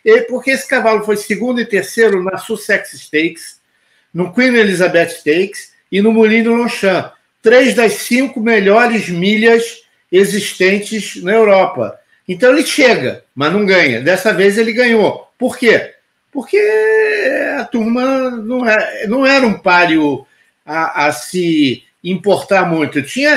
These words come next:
essa égua Nashua que não, não veio.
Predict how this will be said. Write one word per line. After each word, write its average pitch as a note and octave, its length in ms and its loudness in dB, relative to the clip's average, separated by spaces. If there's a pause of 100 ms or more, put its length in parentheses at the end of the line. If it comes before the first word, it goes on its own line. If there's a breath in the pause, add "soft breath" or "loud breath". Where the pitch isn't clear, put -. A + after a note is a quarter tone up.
essa A#3+ 360 -2
égua F#3+ 360 2
Nashua A3 500 0
que A#3+ 300 -2
não, A#3+ 260 -4
não A3 640 -8
veio. G3+ 520 2